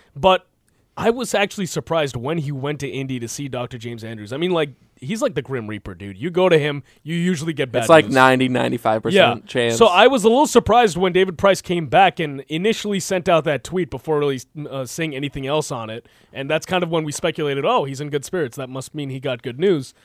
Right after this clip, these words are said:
Speaker 1: I mean, when he went and saw Doctor James Andrews, I gotta be honest with you, I thought for sure
Speaker 2: Well,
Speaker 1: Tommy
Speaker 2: yeah,
Speaker 1: John surgery.
Speaker 2: I, I, that's why they always go for him for a second opinion. Maybe, uh, the first doctor probably was like,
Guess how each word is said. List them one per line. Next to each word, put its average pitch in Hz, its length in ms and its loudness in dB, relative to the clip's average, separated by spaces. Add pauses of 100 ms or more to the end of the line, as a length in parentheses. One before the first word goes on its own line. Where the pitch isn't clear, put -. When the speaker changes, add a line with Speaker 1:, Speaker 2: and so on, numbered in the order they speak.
(360)
Speaker 1:
I 139 80 -8
mean, 165 220 -8 (360)
when 156 200 -6
he 151 120 -10
went 233 140 -8
and 208 100 -10
saw 202 140 0
Doctor 160 300 -4
James 139 240 -8
Andrews, 135 260 -10
I 123 80 -10
gotta 170 140 -6
be 151 80 -6
honest 147 200 -8
with 113 120 -18
you, 117 100 -10
I 123 100 -6
thought 156 240 -4
for 113 120 -16
sure 123 500 -8 (160)
Speaker 2:
Well, 226 200 10
Speaker 1:
Tommy 156 120 6
Speaker 2:
yeah, 127 140 8
Speaker 1:
John 113 160 -2
surgery. 143 260 -2
Speaker 2:
I, 156 80 8
I, 151 40 6
that's 156 260 8
why 160 160 6
they 156 100 4
always 147 300 2
go 139 160 4
for 135 160 -4
him 120 240 -6
for 117 120 -4
a 117 60 2
second 113 320 -4
opinion. 117 540 -8
Maybe, 120 480 0
uh, 117 240 2
the 113 180 -4
first 127 320 -4
doctor 117 320 2
probably 113 320 -4
was 113 140 -12
like, 110 380 -6